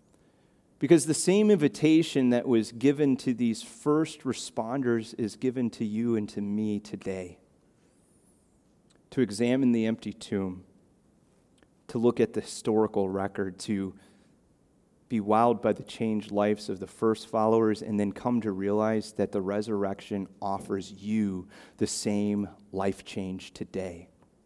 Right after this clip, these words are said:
If, if you believe that Jesus died on the cross for your sins and he rose again from the dead. In fact,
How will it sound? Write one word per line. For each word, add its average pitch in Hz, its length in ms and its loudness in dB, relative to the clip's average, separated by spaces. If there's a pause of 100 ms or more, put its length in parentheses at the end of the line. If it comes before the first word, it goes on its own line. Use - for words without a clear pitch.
(240)
If, - 480 0 (1500)
if 139 240 2
you 135 120 4
believe 113 520 2
that 101 160 0
Jesus 110 440 -4
died 113 340 -6
on 110 100 -4
the 104 80 -2
cross 104 400 -4
for - 160 -10
your 98 160 -4
sins 101 720 -6 (720)
and 110 100 -4
he 98 80 0
rose 101 460 2
again 90 260 -10
from 90 200 -12
the 85 100 -12
dead. - 400 -6 (1600)
In 131 60 -4
fact, - 500 4